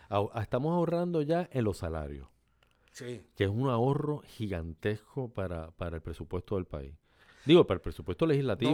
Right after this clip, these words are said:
Speaker 2: No,
Speaker 1: y lo que
Speaker 2: nos
Speaker 1: sea.
Speaker 2: estamos evitando el legislador que quiere ser legislador por el salario.
Speaker 1: Por el salario.
Speaker 2: Y por el, tú sabes, por la cosa de ganarme mi salario y la cosa.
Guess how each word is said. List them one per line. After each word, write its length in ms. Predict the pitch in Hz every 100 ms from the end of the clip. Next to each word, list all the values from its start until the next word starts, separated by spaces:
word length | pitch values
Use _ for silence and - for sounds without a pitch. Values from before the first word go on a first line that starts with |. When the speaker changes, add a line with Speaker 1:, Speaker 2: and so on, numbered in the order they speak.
| 139
Speaker 2:
No, 40 |
Speaker 1:
y 20 | 101
lo 60 |
que 60 | 151
Speaker 2:
nos 80 | 160
Speaker 1:
sea. 80 |
Speaker 2:
estamos 340 | 165 170 226 247
evitando 680 | 240 220 226 240 247 247 -
el 160 | 185
legislador 640 | 175 160 160 156 160 208 220
que 140 | 190
quiere 300 | 180 175 202
ser 220 | 202 208 208
legislador 760 | 202 196 185 170 180 226 262
por 240 | - 180 165
el 140 | 151
salario. 640 | - 143 143 160 139 107 -
Speaker 1:
Por 180 | 104
el 80 | 90
salario. 500 | - 82 87 82 76 69
Speaker 2:
Y 120 | 147
por 200 | 156 147
el, 420 | 151 147 147 139
tú 100 | 175
sabes, 320 | 180 214 156 127
por 140 | 135
la 100 | 131
cosa 280 | 160 170 208
de 100 | 196
ganarme 400 | 175 170 185 185
mi 140 | 175
salario 500 | 156 147 160 185 175
y 40 | 151
la 100 | 131
cosa. 340 | 127 117 -